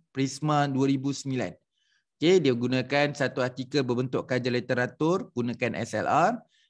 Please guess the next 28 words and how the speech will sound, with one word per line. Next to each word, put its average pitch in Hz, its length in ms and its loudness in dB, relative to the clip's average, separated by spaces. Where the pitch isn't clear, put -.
yang 120 160 0
gunakan 127 400 0
Prisma 135 560 0
dua 127 240 -2
ribu 123 240 -4
sembilan. 120 400 -4
So, 151 160 4
ada 147 80 6
introduction. 165 800 6
Okey, 151 160 0
ada 127 160 0
introduction. 131 640 0
Dia 143 80 -2
punya 131 160 -2
outline 160 320 2
ni, 185 80 0
outline 151 320 0
dia, 165 240 0
eh. - 20 -4
So, 131 160 -4
ada 131 80 0
introduction. 131 880 -2
Ha, 113 80 -8
nampak 123 240 0
literature 135 400 0
review 143 240 0
tak 113 240 -4
ada. 92 80 -10